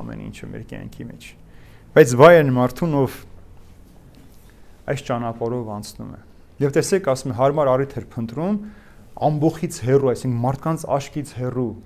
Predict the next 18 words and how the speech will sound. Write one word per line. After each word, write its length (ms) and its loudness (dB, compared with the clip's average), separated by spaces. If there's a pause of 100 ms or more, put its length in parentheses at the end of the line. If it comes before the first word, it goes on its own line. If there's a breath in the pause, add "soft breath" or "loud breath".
Հիսուսին 500 -10
մատնելու 460 -10
համար։ 300 -16 (240)
Պատմես 360 -4
մեր 140 -2
մեջ 240 -4
ինչքան 360 -8
մատնիչներ 600 -8
կան, 300 -6
որ 120 -8 (380 loud breath)
մեզ 240 -4
հետ 160 -2
նույնիսկ 300 -2 (100)
հաց 240 -4
են 160 -4
ուտում, 360 -8 (540 loud breath)
խոսում 540 -2
են, 200 -8